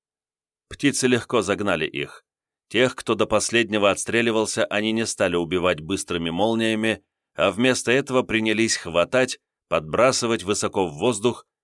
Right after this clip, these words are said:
и, дождавшись, пока примат с грохотом рухнет на земь, давить ногами.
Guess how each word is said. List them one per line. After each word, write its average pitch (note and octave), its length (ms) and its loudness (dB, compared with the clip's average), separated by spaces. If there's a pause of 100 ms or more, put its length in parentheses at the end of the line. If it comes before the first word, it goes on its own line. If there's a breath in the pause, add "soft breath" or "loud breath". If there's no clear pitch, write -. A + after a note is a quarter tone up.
(220)
и, F#2 160 -2
дождавшись, A#2+ 640 0
пока A2+ 300 0
примат G#2+ 500 2
с D#2+ 160 -8
грохотом G2+ 540 0
рухнет F#2+ 480 -2
на A#2 180 0
земь, E2 240 -4 (400)
давить G2+ 560 0
ногами. G2 580 0